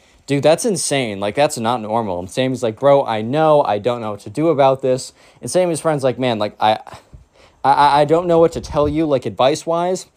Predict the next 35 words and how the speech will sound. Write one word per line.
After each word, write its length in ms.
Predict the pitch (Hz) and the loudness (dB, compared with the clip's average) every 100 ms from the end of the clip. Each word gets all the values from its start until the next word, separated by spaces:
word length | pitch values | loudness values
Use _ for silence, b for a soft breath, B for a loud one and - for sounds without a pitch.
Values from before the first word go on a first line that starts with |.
| B B B _ | B B B _
but 120 | 131 | -2
just, 300 | 160 151 - - | 0 0 -6 -10
just 340 | 127 151 113 95 | -4 -4 -4 -6
be 140 | 143 | -6
careful, 560 | 139 - 131 127 101 90 | -4 0 0 0 -6 -12
man. 320 | 92 87 92 | -10 -10 -2
Like, 240 | 98 92 - | -2 -2 -8
just, 280 | 110 131 - | -4 -4 -2
just 260 | 117 139 - | -4 -4 -6
be 80 | 117 | -8
careful 460 | - 123 107 98 | 0 0 0 -4
is 100 | 95 | -2
all 100 | 110 | 0
I'm 100 | 101 | -2
trying 180 | 90 107 | -4 -6
to 60 | 92 | -4
say." 440 | - 117 95 92 b b b - | 2 2 2 -4 b b b -4
And 80 | 139 | 0
he's 140 | 135 | 4
like, 180 | 143 135 | 4 4
"You 60 | 156 | 4
know 120 | 165 | 6
what? 300 | 160 165 156 | 6 4 2
You 80 | 151 | 2
know 80 | |
what, 160 | 160 156 | 2 2
man? 260 | 147 143 135 | 0 -2 -2
I'm 180 | 135 170 | -4 -2
gonna 140 | 196 | -2
start 240 | 190 180 147 | 0 -2 0
asking 380 | 151 151 165 143 | 0 0 -2 -4
around 400 | 127 127 131 123 | -2 -2 -4 -6
for 80 | |
my 240 | 117 127 135 | -6 -4 -4
friends 480 | 139 135 135 127 | -4 -4 -4 -6